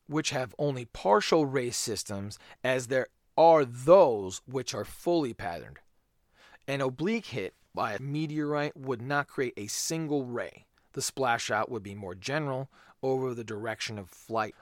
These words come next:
I've sketched below a few good examples of odd ray systems around some craters.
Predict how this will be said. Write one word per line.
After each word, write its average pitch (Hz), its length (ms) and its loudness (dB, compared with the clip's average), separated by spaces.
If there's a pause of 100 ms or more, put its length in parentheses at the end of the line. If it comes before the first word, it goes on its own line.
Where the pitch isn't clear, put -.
(120)
I've 135 160 0
sketched - 380 -2
below 143 300 2
a 131 40 0
few 156 200 -8
good 143 180 0
examples 139 460 -4
of 113 100 -8 (140)
odd 127 400 -4
ray 127 240 -4
systems 160 800 -2
around 139 280 2
some 117 140 -6
craters. 151 480 2